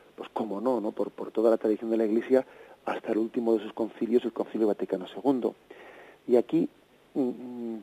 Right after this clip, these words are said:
pues el Catecismo nos ofrece el punto cuarenta y ocho de un documento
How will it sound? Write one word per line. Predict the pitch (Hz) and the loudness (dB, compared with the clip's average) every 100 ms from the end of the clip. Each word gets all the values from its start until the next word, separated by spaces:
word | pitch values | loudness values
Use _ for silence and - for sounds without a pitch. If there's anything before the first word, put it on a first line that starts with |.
| _ - | _ 0
pues | 110 110 | 0 2
el | |
Catecismo | 120 131 131 131 127 131 | 2 2 2 0 0 0
nos | 123 | 2
ofrece | 117 131 127 131 135 - | 2 4 4 4 2 -2
el | - | -2
punto | - 143 139 143 | 0 -2 2 2
cuarenta | - 120 110 107 | 4 4 2 0
y | 110 | 4
ocho | 135 - 135 - - - - - - _ - | 4 4 -6 -6 -20 -20 -20 -20 -20 _ -4
de | 113 | -2
un | 120 | 2
documento | 123 120 120 127 107 - | 2 2 2 2 0 -6